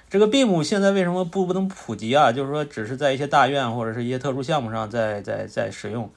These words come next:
呃，那是因为就是我们用 Beam 这个东西呢，其实思路是反过来了。我们是人，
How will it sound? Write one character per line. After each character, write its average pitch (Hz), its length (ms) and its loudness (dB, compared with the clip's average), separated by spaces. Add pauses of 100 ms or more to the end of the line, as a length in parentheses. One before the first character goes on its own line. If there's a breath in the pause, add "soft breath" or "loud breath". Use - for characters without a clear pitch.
(360 loud breath)
呃， 104 440 0 (140)
那 175 200 0
是 180 220 -2
因 175 160 0
为 165 260 2
就 175 140 -4
是 160 280 2
我 110 200 -2
们 156 220 -6 (180)
用 175 260 -4
Beam 196 280 0
这 139 100 0
个 131 80 0
东 156 140 -2
西 160 140 -4
呢， 107 280 -2
其 - 240 -8
实 185 260 -2
思 - 200 -8
路 185 160 0
是 175 160 -4
反 98 340 -4
过 123 100 -2
来 120 140 2
了。 95 100 -12
我 113 200 -6
们 170 100 -2
是 175 140 2
人， 143 420 0